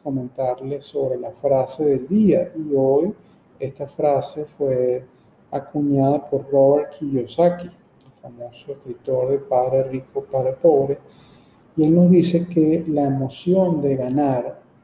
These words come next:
no solamente en, en los mercados, sino en cualquier otro negocio, emprendimiento que se haga, la emoci-, la emoción de ganar debe ser mayor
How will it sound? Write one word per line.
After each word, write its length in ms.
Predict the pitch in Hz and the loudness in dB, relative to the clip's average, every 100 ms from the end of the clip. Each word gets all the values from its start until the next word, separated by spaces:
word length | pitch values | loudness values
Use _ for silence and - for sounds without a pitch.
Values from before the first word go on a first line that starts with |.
| _ _ _ _ | _ _ _ _
no 100 | - | -16
solamente 560 | - 131 131 127 127 | -6 0 0 0 -2
en, 160 | 139 139 | -6 -6
en 100 | 131 | -10
los 120 | 120 113 | -16 -16
mercados, 680 | - - 135 127 131 131 - | -18 -10 -6 -2 -4 -6 -12
sino 140 | 120 | -20
en 60 | - | -20
cualquier 360 | - - - 120 - | -20 -20 -18 -18 -18
otro 260 | - 139 | -12 -10
negocio, 520 | 131 127 135 135 - 135 | -10 -4 0 0 -2 -12
emprendimiento 540 | 131 120 113 - 131 | -12 -14 -14 -16 -10
que 80 | 139 | -8
se 180 | - 120 | -6 -6
haga, 220 | - - - - - - - _ - | -6 -12 -20 -20 -20 -20 -20 _ 0
la 120 | 151 | 4
emoci-, 520 | 139 139 135 - 190 - | 4 6 4 2 -4 0
la 100 | 147 | 4
emoción 560 | 135 131 - 180 175 | 4 2 2 2 4
de 100 | 143 | 4
ganar 420 | 135 131 135 135 135 | 2 2 2 4 4
debe 180 | 135 | 2
ser 280 | 135 151 143 | 0 0 0
mayor 640 | 143 135 127 139 143 143 | 0 0 2 2 2 -2